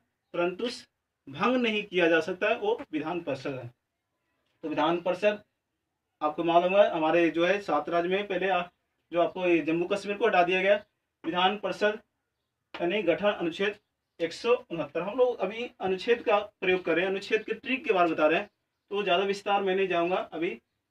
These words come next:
मैं इधर केवल अनुच्छेद नवासी का ही प्रयोग कर रहे हैं, नवासी अंक का ही प्रयोग कर रहे हैं, जो आपको परीक्षा में एक हीरो बना दे, स्मार्ट बना दे, ठीक है।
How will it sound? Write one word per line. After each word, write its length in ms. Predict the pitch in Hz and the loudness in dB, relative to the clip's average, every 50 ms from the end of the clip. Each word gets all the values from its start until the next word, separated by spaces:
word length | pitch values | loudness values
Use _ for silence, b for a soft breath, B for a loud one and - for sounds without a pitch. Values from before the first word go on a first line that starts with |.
| _ - 170 | _ -6 -4
मैं 180 | 175 190 196 | -2 -2 -2
इधर 340 | 185 170 185 196 185 175 170 | -2 0 0 2 2 0 0
केवल 240 | - 185 180 180 180 | 0 -2 -2 -2 -2
अनुच्छेद 420 | 185 180 165 165 - 202 190 175 | -2 -4 -4 -4 -4 -4 -4 -2
नवासी 360 | 175 175 165 165 165 - 220 | -2 2 2 2 2 0 -4
का 120 | 208 - 214 | -4 -2 -2
ही 60 | 202 | -2
प्रयोग 260 | - 190 180 170 160 | -2 -2 -4 -4 -2
कर 120 | 170 165 165 | -2 -2 -2
रहे 100 | 175 - | -2 -4
हैं, 120 | 208 - _ _ _ _ _ _ _ - 156 | -6 -10 _ _ _ _ _ _ _ -8 -6
नवासी 320 | 156 160 160 - - 220 | -2 -2 -2 -2 0 0
अंक 200 | 208 208 208 208 | 0 0 2 4
का 100 | 208 208 | 6 4
ही 100 | 208 214 | 4 4
प्रयोग 280 | 208 - 190 180 175 - | 2 -4 -2 -2 0 0
कर 120 | 170 156 | 2 2
रहे 140 | 170 175 208 | 2 2 2
हैं, 160 | 208 202 175 | -2 -4 -10
जो 180 | - 175 175 165 | -10 -6 -6 -2
आपको 340 | 151 151 - - 196 196 208 - _ _ _ _ _ _ _ _ _ _ - | -2 -2 -2 -2 -6 -8 -8 -10 _ _ _ _ _ _ _ _ _ _ -8
परीक्षा 320 | 190 165 160 - - 208 196 | -6 -6 -6 -6 -4 -4 -2
में 240 | 202 202 - 214 - _ _ _ _ _ _ _ _ _ _ _ - | -2 -2 -4 -6 -10 _ _ _ _ _ _ _ _ _ _ _ -6
एक 160 | 170 170 170 170 | -6 -6 -4 -2
हीरो 540 | 175 160 151 135 123 120 - 170 175 214 208 | -2 -2 -2 -2 -6 -6 -6 -4 -2 -2 -2
बना 200 | 208 196 196 190 | 0 0 0 0
दे, 220 | 196 214 220 - - _ - | 0 0 -4 -6 -10 _ -14
स्मार्ट 360 | 151 - - 175 185 185 185 196 | -14 -12 -6 0 0 0 0 0
बना 200 | 202 202 196 190 | 0 0 0 2
दे, 160 | 202 220 226 - _ _ _ _ _ _ _ _ _ - | 2 0 -2 -4 _ _ _ _ _ _ _ _ _ -8
ठीक 120 | 180 180 | -4 -2
है। 220 | 202 220 233 233 | 0 0 0 -2